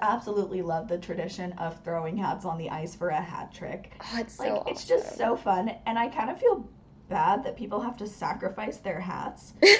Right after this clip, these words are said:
Speaker 2: <laughs>
Speaker 1: but it's so cool. At Capital One Arena,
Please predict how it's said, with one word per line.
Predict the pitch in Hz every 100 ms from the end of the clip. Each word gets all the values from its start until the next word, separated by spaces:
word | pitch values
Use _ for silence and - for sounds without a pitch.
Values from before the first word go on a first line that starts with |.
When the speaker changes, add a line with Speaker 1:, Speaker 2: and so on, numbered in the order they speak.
| - -
Speaker 2:
<laughs> | - 311 - 285 285
Speaker 1:
but | 233 240
it's | 240
so | - 233 226
cool. | 226 202
At | 196 196
Capital | 262 - 277 277
One | 247
Arena, | 190 170 175 185 165 160